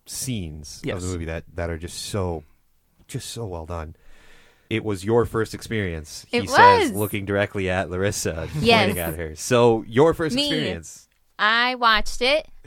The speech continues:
Speaker 3: I <laughs> think that I am not the target demographic for this film, a twenty-something, uh, white woman from the twenty-first century.
Speaker 1: <laughs>
Speaker 3: It's not made for me, and that's okay. Not everything has to be for me.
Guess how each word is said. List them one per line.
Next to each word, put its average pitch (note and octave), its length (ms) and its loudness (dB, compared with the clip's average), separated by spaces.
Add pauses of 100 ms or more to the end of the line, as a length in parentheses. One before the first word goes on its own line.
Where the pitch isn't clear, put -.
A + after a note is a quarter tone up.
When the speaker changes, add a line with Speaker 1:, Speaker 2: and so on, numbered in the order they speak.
Speaker 3:
I G#3+ 880 4 (460)
<laughs> - 480 -20
think C#4+ 300 0
that C4+ 240 6
I A#3+ 200 4
am C4+ 200 0
not B3 280 2
the B3 80 -4
target A3+ 500 0
demographic A3 960 -2
for A3 160 -2
this G#3 260 -6
film, A#3+ 560 0
a G#3+ 160 0
twenty-something, A#3 960 -2
uh, A3 420 -2
white A3+ 300 2
woman A#3+ 500 -2
from A#3+ 220 -4
the A3 80 -4
twenty-first A#3 560 -4
century. A#3+ 680 -4
Speaker 1:
<laughs> F#3 60 0 (960)
Speaker 3:
It's B3+ 200 0
not D4+ 220 2
made F#4 260 -2
for G4+ 140 -2
me, F#4+ 380 -2
and B3+ 220 -4
that's E4+ 220 -2
okay. D4+ 460 -2
Not A#3 180 -4
everything C#4 440 -2
has A#3 240 -2
to A3+ 80 -8
be G#3+ 120 -8
for F#3+ 300 -2
me. C#4+ 320 -6